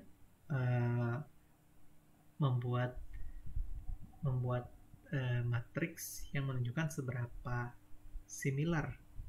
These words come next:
atau seberapa mirip, eh, antara kolom-kolom dari suatu tabel seperti itu. Oke, selesai bagian pertama, kita masuk ke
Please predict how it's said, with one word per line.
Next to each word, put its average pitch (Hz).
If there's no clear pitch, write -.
atau -
seberapa 127
mirip, 156
eh, 120
antara 123
kolom-kolom 123
dari 123
suatu 120
tabel 120
seperti -
itu. -
Oke, 160
selesai 147
bagian 127
pertama, 143
kita 147
masuk 131
ke 202